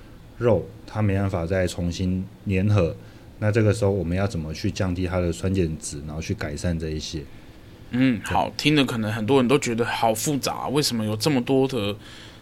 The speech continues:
Speaker 2: 这个就是听不懂的词了啦，哈，因为虽然这个是一个每天大家都会吃的东西，但你应该很少会把它翻过来看一下后面的这些成分标示啊，哈。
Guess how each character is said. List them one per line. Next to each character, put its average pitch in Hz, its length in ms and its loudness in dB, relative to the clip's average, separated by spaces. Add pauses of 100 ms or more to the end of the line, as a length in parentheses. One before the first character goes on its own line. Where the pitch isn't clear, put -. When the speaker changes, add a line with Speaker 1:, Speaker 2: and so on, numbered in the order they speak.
Speaker 2:
这 - 140 0
个 104 420 -2 (680)
就 131 140 -4
是 113 260 -2 (120)
听 185 180 4
不 202 100 6
懂 131 300 8
的 127 160 12
词 113 380 2
了 113 180 2
啦， 98 160 2
哈， 107 260 4
因 127 80 6
为 151 180 10 (280)
虽 226 160 12
然 156 140 10
这 185 100 6
个 156 60 8
是 170 160 6
一 160 100 8
个 151 100 10
每 110 160 6
天 139 220 2
大 135 100 10
家 135 60 12
都 135 140 4
会 135 100 4
吃 127 220 0
的 123 100 2
东 110 300 0
西， 101 280 -4
但 135 240 6 (440)
你 131 100 6
应 170 160 6
该 165 160 10
很 139 160 2
少 104 240 2
会 139 160 4
把 113 160 0
它 131 120 0
翻 139 340 6
过 147 180 6
来 87 160 6
看 139 220 2
一 123 40 2
下 127 200 2
后 131 200 2
面 123 240 2
的 95 140 -2
这 113 140 -6
些 113 260 -4
成 120 380 0
分 127 260 6
标 117 240 2
示 101 300 -4
啊， - 220 -12
哈。 - 120 -12